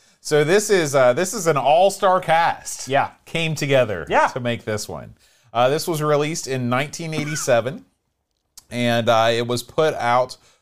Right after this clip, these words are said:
Speaker 1: for the C sixty-four, dos, and of course the Atari S T. Okay,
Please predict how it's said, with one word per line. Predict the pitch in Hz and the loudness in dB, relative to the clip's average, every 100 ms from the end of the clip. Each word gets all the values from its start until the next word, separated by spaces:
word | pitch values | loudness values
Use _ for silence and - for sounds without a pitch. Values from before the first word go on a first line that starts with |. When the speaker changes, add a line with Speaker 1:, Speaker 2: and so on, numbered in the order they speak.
| _ | _
Speaker 1:
for | _ 135 127 127 | _ -2 2 2
the | 117 107 | 0 -4
C | - 156 | -6 -6
sixty-four, | 151 160 - 143 147 143 151 180 202 202 85 110 | -6 -8 -8 -10 -6 -2 -2 -2 -4 -12 -12 -4
dos, | 107 110 117 127 143 - | 2 4 4 2 0 -6
and | 113 101 | -8 -10
of | - | -8
course | 110 98 92 - - | -2 -2 -2 -6 -12
the | 95 98 85 | -14 -12 -8
Atari | 95 92 87 85 67 | -2 0 0 -4 -8
S | 80 - - | -8 -8 -12
T. | - 82 76 62 110 _ _ _ _ _ _ | -16 -18 -18 -20 _ _ _ _ _ _ _
Okay, | 143 170 180 104 | -2 0 -2 -4